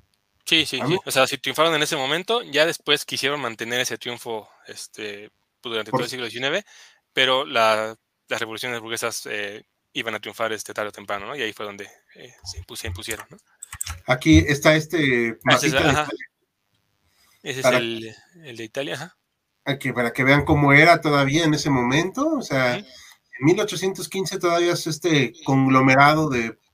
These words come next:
Speaker 2: reinitos, principados, o sea,
Speaker 1: Ujú.
Speaker 2: cosas ahí muy
Speaker 1: Y en muchos de ellos, eh, Austria va a imponer,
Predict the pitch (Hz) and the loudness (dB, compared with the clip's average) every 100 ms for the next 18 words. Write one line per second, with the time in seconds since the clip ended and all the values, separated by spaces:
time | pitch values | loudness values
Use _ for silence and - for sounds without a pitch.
0 | _ 123 120 120 120 127 139 131 117 - | _ -4 0 0 0 -4 -6 -6 -6 -8
1 | - - - _ _ _ _ _ 123 110 | -14 -20 -20 _ _ _ _ _ -6 -4
2 | 127 - - 123 127 - 151 190 196 226 | -8 -4 -2 0 -2 -2 -2 2 2 0
3 | 175 175 175 170 175 151 - _ - - | 0 0 2 2 2 2 -4 _ -16 -14
4 | - _ _ _ - 175 170 156 165 151 | -14 _ _ _ -2 2 2 0 -2 0
5 | 165 165 170 - - 127 110 107 107 127 | 0 0 -4 -6 -6 -2 0 0 -2 -2
6 | 131 - 143 117 120 117 113 113 | -2 0 2 2 0 -4 -4 -6